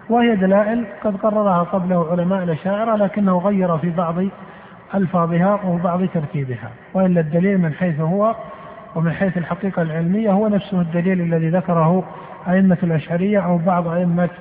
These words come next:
المعتزلة. فمن هنا يعرف أن هذا المقام، آه، كثير منه مقول بالدعوى وليس بالتحقيق العلمي، كثير منه مقول بالدعوى وليس بالتحقيق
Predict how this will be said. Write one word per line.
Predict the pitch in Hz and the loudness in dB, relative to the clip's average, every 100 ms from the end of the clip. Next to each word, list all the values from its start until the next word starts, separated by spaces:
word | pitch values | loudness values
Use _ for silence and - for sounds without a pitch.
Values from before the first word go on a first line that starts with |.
| - - - - 214 | -18 -20 -20 -8 -2
المعتزلة. | 208 170 139 135 120 107 - - - - - - - - | 2 2 0 -4 -6 -14 -16 -20 -20 -20 -20 -20 -20 -8
فمن | 214 220 | 0 4
هنا | 196 202 220 | 6 6 4
يعرف | 220 190 202 202 - 208 | 4 4 2 0 -4 0
أن | 202 | 4
هذا | 175 180 180 | 4 4 4
المقام، | 175 165 202 226 226 - - - - - | 2 2 2 2 0 -4 -16 -18 -20 -4
آه، | 170 175 | 0 2
كثير | 170 190 226 202 | 2 0 0 2
منه | 190 208 196 | 4 4 6
مقول | 185 180 208 196 | 4 4 2 4
بالدعوى | 175 170 156 196 202 208 220 233 - - - | 2 2 0 2 4 6 6 2 -2 -8 -4
وليس | 180 208 190 190 | 0 2 0 0
بالتحقيق | 170 - 151 - 202 180 | -2 -2 -6 -2 0 0
العلمي، | 156 151 147 131 120 - - - - - - - - | 0 0 2 0 -4 -14 -20 -20 -20 -20 -20 -20 -10
كثير | - 185 185 | -4 2 4
منه | 180 190 175 | 6 6 6
مقول | 165 160 190 170 | 4 2 0 2
بالدعوى | 165 151 180 165 165 196 208 - - - - | 0 0 -2 2 2 2 0 -8 -14 -16 -4
وليس | 180 202 - | 0 0 0
بالتحقيق | 180 165 - 143 - 175 | -4 -4 -6 -6 -2 0